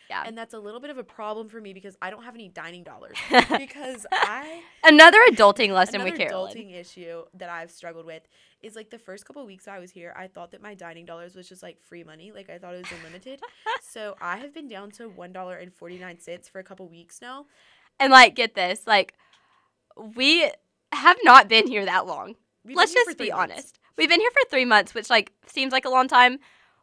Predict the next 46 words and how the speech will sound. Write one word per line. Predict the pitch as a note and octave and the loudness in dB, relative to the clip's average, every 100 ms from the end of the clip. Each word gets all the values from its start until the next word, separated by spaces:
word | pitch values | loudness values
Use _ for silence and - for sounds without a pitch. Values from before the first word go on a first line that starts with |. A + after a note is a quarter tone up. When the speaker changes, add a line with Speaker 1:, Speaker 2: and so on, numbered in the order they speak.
| _ | _
Speaker 2:
But | G#3+ | -8
Speaker 1:
We've | A3 | -6
Speaker 2:
also, | C#4 | 0
Speaker 1:
still | A#3+ A#3+ | 2 4
Speaker 2:
I | |
Speaker 1:
got, | D#4+ F4+ D4 | 6 8 8
like, | A#3 | 6
Speaker 2:
travel | G#3 F#3+ F3+ | 4 -8 -10
on | |
the | |
Speaker 1:
two | C4+ A#3 A3 | -2 0 0
Speaker 2:
weekends. | G3+ G3+ | 0 -2
Speaker 1:
almost, | - G3+ G#3 G3 - | 2 2 2 0 -2
like, | G#3 F3+ | -4 -4
full | - F#3 | -6 -8
months, | - - - - _ _ | -8 -16 -20 -20 _ _
you | B3+ | -2
Speaker 2:
Yeah. | G#3 E3+ | 0 -2
Speaker 1:
know? | A3 _ _ _ _ F#3 | -8 _ _ _ _ _
Speaker 2:
But | G#3 | -8
I | D#4 | -8
can | F#4+ | -8
survive | D4+ A#3 B3+ | -14 -12 -12
off | G#3+ G#3+ | -12 -16
that | F#3+ | -18
one | G3 G3 | -16 -14
dollar | F#3 F3+ | -14 -16
forty-nine | F#3+ F3 D#3+ D#3+ | -20 -20 -20 _
cents. | B2+ _ _ _ | -20 _ _ _
I | - | -16
can | C#4+ D#4+ | -14 -16
be | C4 | -18
frugal. | - A3+ F#3+ D#3+ F3+ _ _ _ _ _ _ _ _ _ _ _ _ _ _ _ _ _ _ - | -16 -16 -14 -16 -16 _ _ _ _ _ _ _ _ _ _ _ _ _ _ _ _ _ _ 6
Speaker 1:
I | |
don't | B3+ | 8
know | G3+ | 8
about | F3+ F3 | 0 0
that. | D3+ - _ _ _ | -2 -10 _ _ _
Speaker 2:
No, | B3+ G#3 - | -16 -16 -16
and | C4 | -20
so | - C4+ B3+ | -14 -12 -12
it's | - - | -18 -20
pretty | - C4 | -20 -18
rough. | G#3 F#3+ | -18 -18
So, | - G#3+ | -20 -20
like, | G3 _ | -20 _